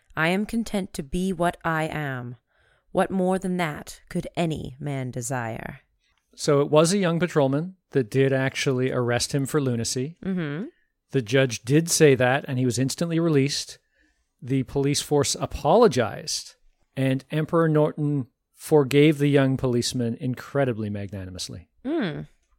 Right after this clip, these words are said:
Speaker 2: And the King of Pain pushes, actually starts just offering warm flesh writhing beneath your own, young, scented, moist female flesh, power, money. Don't you want anything? And Emperor Norton's like, "Oh, unfitting. We're done
Speaker 1: Yeah,
Speaker 2: talking."
Speaker 1: it's not.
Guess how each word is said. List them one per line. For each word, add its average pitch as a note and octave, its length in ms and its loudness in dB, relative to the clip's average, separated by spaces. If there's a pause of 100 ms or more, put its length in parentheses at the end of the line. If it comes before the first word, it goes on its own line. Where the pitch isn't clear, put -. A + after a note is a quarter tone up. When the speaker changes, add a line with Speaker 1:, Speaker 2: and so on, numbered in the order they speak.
(340)
Speaker 2:
And F3+ 180 2
the - 40 0
King F#3+ 180 4
of D3+ 80 2
Pain E3 180 8
pushes, - 600 2 (440)
actually A#2 600 0 (140)
starts A2 340 -2
just - 220 -4
offering A#2 520 -4 (360)
warm B2 400 2
flesh A#2 360 0
writhing B2+ 360 0
beneath C3+ 280 -2
your C3+ 140 2
own, B2 300 0
young, C3 280 0
scented, C3+ 440 0
moist C#3 280 2
female C#3 280 0
flesh, C3 320 0
power, D#3 280 0
money. C#3 340 0
Don't D#3+ 280 -4
you F3 100 4
want D#3+ 300 0
anything? E3+ 640 0 (360)
And C3+ 120 0
Emperor A#2+ 220 -2
Norton's G#2 240 -12
like, A2 140 -14
"Oh, B2+ 640 -4 (160)
unfitting. - 420 -10 (560)
We're E3+ 120 0
done G#3+ 100 2
Speaker 1:
Yeah, E4+ 60 -2
Speaker 2:
talking." C3+ 260 -6 (320)
Speaker 1:
it's - 240 -20
not. F#3+ 240 -8